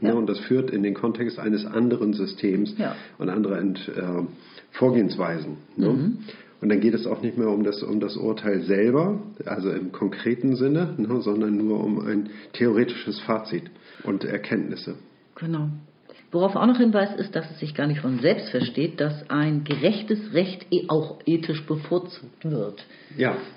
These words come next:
Speaker 1: Das ist auch ein ziemlicher Knaller, ne? Also,
Speaker 2: <laughs>
Speaker 1: was für uns total erstrebenswert erscheint, äh, ist halt, äh, wie die Geschichte zeigt, gar nicht immer so der Fall gewesen.
Speaker 2: Ja, man muss, äh, jetzt fragen, was, was ist das gerechte Recht irgendwie, ne? Das ist sozusagen auch, ähm,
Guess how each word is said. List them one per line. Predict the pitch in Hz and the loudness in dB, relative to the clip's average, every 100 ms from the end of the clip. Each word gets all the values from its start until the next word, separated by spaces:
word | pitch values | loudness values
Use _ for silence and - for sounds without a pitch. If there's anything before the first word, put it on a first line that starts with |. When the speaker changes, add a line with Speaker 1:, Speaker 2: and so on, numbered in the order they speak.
| - | -2
Speaker 1:
Das | 156 190 | 0 2
ist | 147 135 | 0 0
auch | 113 | -2
ein | 151 | -2
ziemlicher | 139 135 123 120 | 0 -2 -2 -4
Knaller, | - 123 120 117 | -2 -4 -2 -2
ne? | 127 131 - - - - - - - | -4 -6 -14 -20 -16 -12 -4 -4 2
Also, | 165 156 139 - - - | 4 4 2 0 -4 -2
Speaker 2:
<laughs> | 208 - - 139 | -2 -2 -2 2
Speaker 1:
was | 180 151 - 165 | 4 2 -4 2
für | 208 | 4
uns | 208 233 | 6 4
total | 202 175 170 | 4 4 4
erstrebenswert | 165 - 214 170 - 147 - | 2 4 4 4 2 0 2
erscheint, | 131 143 131 180 190 - | -2 -2 0 2 0 0
äh, | 156 156 156 - | 0 2 0 -2
ist | 151 151 | -6 -6
halt, | 160 143 - | -4 -4 -4
äh, | 76 120 | -8 -4
wie | 165 | -2
die | 139 | -2
Geschichte | 131 143 214 208 151 - | -2 0 0 0 -4 -4
zeigt, | 139 143 147 | -4 -4 -2
gar | 139 | -2
nicht | 135 135 | -2 -2
immer | 143 123 123 | -2 -2 -2
so | 127 | -4
der | 123 107 | -6 -6
Fall | 180 | -6
gewesen. | 131 92 113 131 - - - | -4 -6 -10 -10 -10 -8 0
Speaker 2:
Ja, | 117 | 2
man | 123 | 4
muss, | 123 - | 2 0
äh, | 110 120 - | -2 -2 0
jetzt | 117 - | -2 -2
fragen, | 117 110 113 | -4 -2 -2
was, | 113 - 127 | -2 -4 -2
was | 127 | -2
ist | 107 | -2
das | 110 104 | -6 -2
gerechte | 117 98 - 104 110 | -2 -2 -4 -4 -2
Recht | 113 - | -4 -4
irgendwie, | 92 110 104 | -2 -2 0
ne? | 107 117 | 2 2
Das | 113 123 | 0 -2
ist | - | -4
sozusagen | 123 - 117 104 107 107 | -4 -2 -2 0 0 0
auch, | 101 107 - - | -2 -8 -14 -8
ähm, | 110 104 101 | -2 0 0